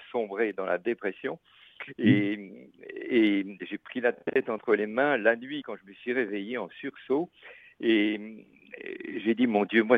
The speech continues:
Speaker 1: c'est pas possible. C'est trop dur pour moi. » Et
Speaker 2: Mm.
Speaker 1: puis, néanmoins, une pensée <clears throat>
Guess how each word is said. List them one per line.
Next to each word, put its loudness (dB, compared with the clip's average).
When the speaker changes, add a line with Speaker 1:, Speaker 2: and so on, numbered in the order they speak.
Speaker 1:
c'est 2
pas 8
possible. -2
C'est 0
trop 6
dur 6
pour -4
moi. » -4
Et 6
Speaker 2:
Mm. 0
Speaker 1:
puis, -2
néanmoins, 0
une -14
pensée -2
<clears throat> -